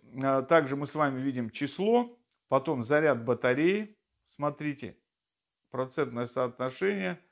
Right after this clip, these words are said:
Все здесь есть. Потом секунды вот так вот реализованы. И фаза Луны. Все сделано, вот видите, в новогоднем таком стиле. Снежинки и так далее и тому подобное. Все. Знач-, э, значок или, как скажем,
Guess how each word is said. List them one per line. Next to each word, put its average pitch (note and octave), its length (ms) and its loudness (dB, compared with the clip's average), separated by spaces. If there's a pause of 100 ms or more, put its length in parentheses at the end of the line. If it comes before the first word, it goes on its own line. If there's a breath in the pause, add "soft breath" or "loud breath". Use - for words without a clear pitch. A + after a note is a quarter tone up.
(320)
Все - 240 -4
здесь C#3+ 380 -4
есть. B2+ 380 -4
Потом C3+ 380 0
секунды E3 500 -4
вот E3+ 200 -2
так D#3+ 180 4
вот C#3+ 160 -8
реализованы. D3 720 -2 (840 soft breath)
И A#3+ 420 2 (220)
фаза D3+ 580 4 (100)
Луны. C#3+ 640 -4 (680)
Все A3+ 300 -2
сделано, E3+ 440 2
вот C3 180 0
видите, D3+ 280 -4
в A#2+ 80 -6
новогоднем C3+ 540 0
таком B2 300 -4
стиле. A#2 340 -6
Снежинки E3+ 720 -4
и - 20 -4
так A#2+ 120 -6
далее C#3+ 200 -2
и - 20 -20
тому C3+ 240 -12
подобное. B2 520 -2
Все. - 260 -8
Знач-, A#2 440 -8
э, C3+ 200 4
значок C#3+ 640 0
или, B2 200 -2
как A#2+ 240 -2
скажем, G#2+ 420 -6